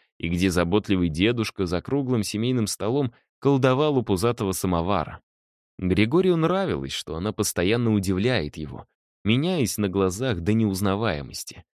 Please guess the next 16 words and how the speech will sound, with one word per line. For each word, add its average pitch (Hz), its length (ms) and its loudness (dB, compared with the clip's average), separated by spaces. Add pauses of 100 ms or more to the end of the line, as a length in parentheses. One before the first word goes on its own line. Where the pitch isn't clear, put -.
(380)
Кокетливая 143 600 2
хохотушка 113 680 0
в 76 60 -4
одну 90 200 0
секунду 131 580 -2 (240)
преобразилась 147 720 2
в - 80 -16
проницательного 165 800 2
детектива, 156 720 -2 (320)
строгий 117 480 2
полицейский 127 720 0
в 101 120 0
ироничную, 110 600 2
но 98 160 2
заботливую 82 640 -2
домохозяйку, 87 840 -2